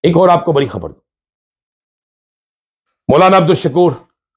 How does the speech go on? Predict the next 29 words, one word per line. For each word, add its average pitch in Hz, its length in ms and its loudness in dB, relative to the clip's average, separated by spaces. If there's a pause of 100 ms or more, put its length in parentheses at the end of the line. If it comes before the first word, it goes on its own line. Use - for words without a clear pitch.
(800)
अल्लाह 131 180 0
उनको 135 160 -2
जन्नत 123 320 -2
में 113 60 0
आला 110 180 0
मकाम 101 280 -4
अता 92 180 -4
फरमाए। 90 300 -6
आज 92 200 -2
उनका 90 420 -4 (180)
घर 95 160 -2
की 92 120 -12
तस्वीर 120 360 -8
देखी, 95 460 -4
अब - 180 -8 (180)
तो 85 80 0
पता 98 260 -2
चला 92 280 -2
कि - 220 -12
पाकिस्तान 95 460 -4
में 104 120 0
ऐसे 87 240 -4
सियासतदान 85 580 -4
भी 80 140 -10
हैं, 82 180 -12 (720)
ऐसे 110 260 0
लोग 104 240 0
भी 101 120 -4
हैं 85 140 -8